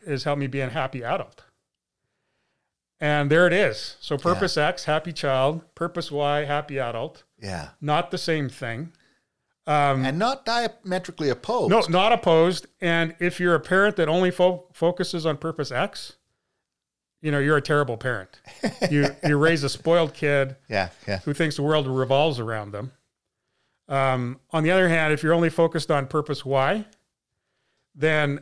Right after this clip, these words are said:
Speaker 1: uh, you're running a boot camp.
Speaker 2: Yeah.
Speaker 1: And you can crank out kind of like, uh, Cold War era robot Olympians,
Speaker 2: So you
Speaker 1: but
Speaker 2: still
Speaker 1: not
Speaker 2: have
Speaker 1: people.
Speaker 2: so you still have a yin and a yang,
Speaker 1: Yeah.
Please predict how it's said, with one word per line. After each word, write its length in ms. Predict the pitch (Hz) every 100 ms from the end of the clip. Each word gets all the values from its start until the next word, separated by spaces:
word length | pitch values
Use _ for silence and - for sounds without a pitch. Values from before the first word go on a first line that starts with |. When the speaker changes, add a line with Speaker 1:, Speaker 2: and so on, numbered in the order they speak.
| -
Speaker 1:
uh, 320 | 151 143 131
you're 120 | 131 139
running 200 | 151 135
a 40 |
boot 220 | 110 180
camp. 360 | - 117 117 - _ _ _ _
Speaker 2:
Yeah. 260 | - 120 139 - _ _
Speaker 1:
And 140 | 143 143
you 120 | 151
can 320 | 151 143 127
crank 380 | - 156 151 147
out 280 | 139 131 -
kind 220 | 143 139
of 120 | 131
like, 420 | 120 127 113 - _ _ _ _ _
uh, 480 | 139 127 113 110 104 - _ _ _
Cold 340 | - 156 165 139
War 520 | 135 147 143 143 143 _
era 680 | 170 156 147 143 135 123 123 143
robot 800 | 127 147 156 139 135 127 120 -
Olympians, 760 | 131 165 202 113 101 143 - - _ _ _
Speaker 2:
So 160 | - 135
you 100 | 120
Speaker 1:
but 120 | 165
Speaker 2:
still 120 | 147
Speaker 1:
not 80 | 165 175
Speaker 2:
have 100 | 170
Speaker 1:
people. 460 | 190 147 117 160 147
Speaker 2:
so 160 | 151 180
you 80 | 160
still 220 | - 226
have 100 | 180
a 40 |
yin 260 | 139 151 143
and 120 | 113
a 60 | 107
yang, 540 | 110 143 170 110 101
Speaker 1:
Yeah. 220 | 160 196